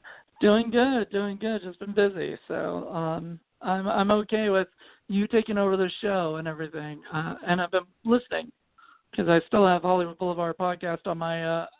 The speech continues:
I, you know, on my, um, uh, ma-, on my phone, you know, so it pops up.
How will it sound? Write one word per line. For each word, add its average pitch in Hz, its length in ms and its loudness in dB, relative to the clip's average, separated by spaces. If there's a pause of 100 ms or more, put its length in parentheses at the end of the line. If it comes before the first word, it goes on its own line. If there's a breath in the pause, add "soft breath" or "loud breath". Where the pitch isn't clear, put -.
(320)
I, 190 280 4
you 180 260 -16
know, 151 100 -6
on 156 180 -2
my, 78 240 -4
um, - 260 -8 (840 loud breath)
uh, 147 560 4 (160)
ma-, 170 460 2 (100)
on 165 240 4
my 160 180 2 (600)
phone, 165 400 2 (280)
you 165 160 -12
know, 151 280 -10 (160)
so 175 100 -8
it 151 60 -6
pops 156 280 -4
up. - 240 -6